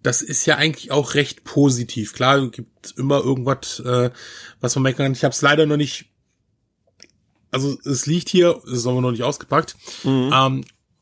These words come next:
Speaker 1: aber im Gegensatz zur, zur PlayStation ist ja da das Feedback ja wieder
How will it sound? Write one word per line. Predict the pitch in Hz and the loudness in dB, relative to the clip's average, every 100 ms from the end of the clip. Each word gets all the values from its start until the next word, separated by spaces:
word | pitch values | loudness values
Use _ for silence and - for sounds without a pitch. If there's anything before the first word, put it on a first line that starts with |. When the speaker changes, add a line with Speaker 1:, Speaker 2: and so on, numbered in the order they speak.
| _ | _
Speaker 1:
aber | 127 139 | -2 0
im | 139 | 0
Gegensatz | 143 143 139 139 - | 0 2 0 2 2
zur, | 139 131 131 127 | 4 4 4 2
zur | - 123 | -2 -2
PlayStation | - 127 151 - 160 160 160 156 156 | 0 0 0 2 0 0 -2 -4 -4
ist | 143 - | -6 -4
ja | 131 | -2
da | 135 143 | -2 -2
das | 127 | -6
Feedback | - 151 131 147 - | -10 -10 -6 -6 -4
ja | 135 127 | -6 -2
wieder | 135 127 | -2 -4